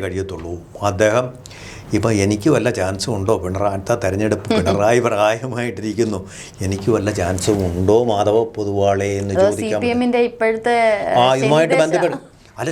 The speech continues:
Speaker 1: ശനിദശ മാത്രമല്ല, നമ്മൾ മുമ്പ് നേരത്തെ പറഞ്ഞ സ്റ്റോറിയുമായിട്ട് ഇതിന് ബന്ധമുണ്ടെന്നാണ് പറയുന്നത്. അതിനുവേണ്ടി ആണ് എം വി ഗോവിന്ദൻ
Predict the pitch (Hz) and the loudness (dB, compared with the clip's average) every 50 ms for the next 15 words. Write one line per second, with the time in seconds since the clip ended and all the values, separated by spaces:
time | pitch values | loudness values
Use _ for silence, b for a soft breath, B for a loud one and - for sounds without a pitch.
0 | - - 113 113 120 143 147 - 180 147 135 139 135 175 180 185 180 165 151 151 | -6 -6 -6 -4 -4 -4 -4 -4 -4 -4 -4 -4 -2 0 0 0 0 0 -4 -2
1 | 127 110 107 113 123 139 131 120 113 120 120 135 120 113 117 127 139 139 165 156 | -2 -2 0 2 0 0 2 0 0 2 0 2 2 2 2 2 2 0 2 2
2 | 151 143 147 151 147 151 - 117 113 123 139 143 147 147 147 147 151 143 139 135 | 2 2 0 -2 -4 -4 -2 0 0 0 0 0 -2 -2 -2 -2 -2 -2 0 2
3 | 127 120 120 110 123 139 147 143 131 123 123 123 120 104 104 104 95 95 95 87 | 2 0 2 0 0 -2 0 0 0 0 0 0 0 2 0 0 0 -2 -4 -6
4 | 90 82 - - B B B B B B B B B B B - 110 113 117 147 | -6 -8 -10 -14 B B B B B B B B B B B 2 4 4 4 4
5 | 156 185 165 170 170 165 147 127 127 135 160 156 - - - - - 110 104 101 | 4 4 4 4 4 4 4 4 2 2 0 -4 -8 -12 -18 -8 -2 0 2 4
6 | 107 120 135 151 175 185 180 160 117 110 107 107 117 135 160 185 208 214 180 147 | 4 4 4 2 0 -2 -4 -4 -2 0 0 2 0 2 2 2 2 2 2 2
7 | 127 127 123 131 127 120 123 117 | 2 2 0 -2 -2 0 0 0